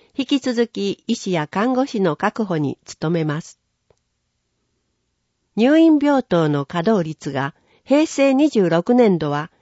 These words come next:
許可病床に対して三十四点一パーセントでしたが、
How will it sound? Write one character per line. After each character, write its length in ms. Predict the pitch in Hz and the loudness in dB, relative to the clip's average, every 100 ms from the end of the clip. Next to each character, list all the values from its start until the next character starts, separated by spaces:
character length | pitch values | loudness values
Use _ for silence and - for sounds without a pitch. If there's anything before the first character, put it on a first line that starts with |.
| _ _ - | _ _ -2
許 140 | 247 | -2
可 200 | 269 294 | 2 2
病 240 | 247 277 269 | 2 0 0
床 140 | 240 | 0
に 140 | 202 190 | 0 0
対 240 | 202 190 | -2 -4
し 100 | - | -8
て 300 | - 160 - | -4 -4 -4
三 320 | - 240 233 190 | -4 0 2 0
十 240 | 185 180 | 0 0
四 260 | 196 214 196 | 0 0 -2
点 340 | - 165 160 | -2 -2 -2
一 240 | 202 269 | -6 -4
パ 140 | 254 247 | -2 -2
ー 40 | |
セ 140 | 240 220 | -2 -4
ン 80 | |
ト 100 | 175 | -4
で 140 | 165 170 | -6 -8
し 80 | - | -6
た 180 | 170 | -6
が、 180 | 156 156 | -6 -8